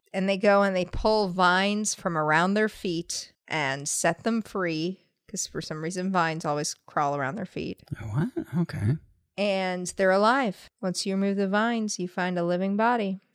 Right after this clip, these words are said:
Speaker 2: Okay, doesn't sound like a magic trick at all.
Speaker 1: This is documented.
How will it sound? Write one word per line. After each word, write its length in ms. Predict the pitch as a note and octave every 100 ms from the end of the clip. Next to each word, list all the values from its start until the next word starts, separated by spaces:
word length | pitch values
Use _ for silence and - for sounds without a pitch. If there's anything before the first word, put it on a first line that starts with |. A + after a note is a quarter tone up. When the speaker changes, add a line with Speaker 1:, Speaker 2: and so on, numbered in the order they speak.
| - -
Speaker 2:
Okay, 320 | B2+ C3+ G#3+ -
doesn't 300 | F#2+ F2+ F#2
sound 220 | - G2+
like 120 | G2
a 40 | G2+
magic 340 | F#2+ F#2+ G2
trick 240 | - G#2+ A#2
at 60 |
all. 180 | A2 E2 G3
Speaker 1:
This 400 | F#3+ G#3 - -
is 260 | G3 G3 F3
documented. 1160 | E3+ D#3+ F3 - - - F2 - - - C2+